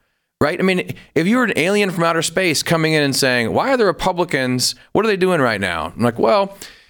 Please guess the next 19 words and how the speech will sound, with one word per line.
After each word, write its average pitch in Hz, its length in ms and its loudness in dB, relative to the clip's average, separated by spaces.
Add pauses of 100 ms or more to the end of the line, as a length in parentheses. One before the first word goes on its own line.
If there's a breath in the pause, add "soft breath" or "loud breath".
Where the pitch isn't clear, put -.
(140 loud breath)
they're, 160 200 0
they're, 156 340 2
they're 139 140 0
having 190 380 -2
a 196 40 2
debate 147 640 -2
with 135 140 2
a 135 40 0
bunch 156 240 -2
of 170 60 -6
people 175 320 0
who 147 140 2
hate 160 340 0
them 110 460 -2
in 147 160 -2
control 139 680 2 (180)
of 123 560 -2
the 120 100 0
framework, 131 720 -2